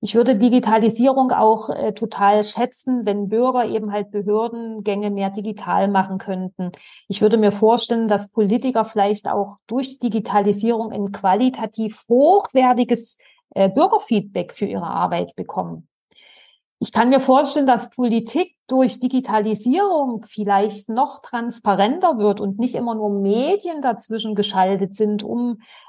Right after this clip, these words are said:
äh, zu erfahren oder um zu vermitteln, wie Politik ist, sondern dass man sich vielleicht als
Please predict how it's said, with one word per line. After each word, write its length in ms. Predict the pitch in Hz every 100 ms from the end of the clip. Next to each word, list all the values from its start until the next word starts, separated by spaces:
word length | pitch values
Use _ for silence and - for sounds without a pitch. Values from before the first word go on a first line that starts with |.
| _
äh, 300 | 202 196 196 - - -
zu 180 | -
erfahren 680 | 208 202 - 185 202 220 226
oder 300 | - 196 -
um 140 | 202 208
zu 120 | 185
vermitteln, 440 | 202 202 214 226
wie 100 | 202
Politik 680 | 202 214 196 196 233 226 - _
ist, 420 | 254 370 - -
sondern 260 | 240 220 208
dass 180 | 196 202
man 180 | 196
sich 180 | 196 214
vielleicht 280 | - 202 202
als 300 | 196 185 -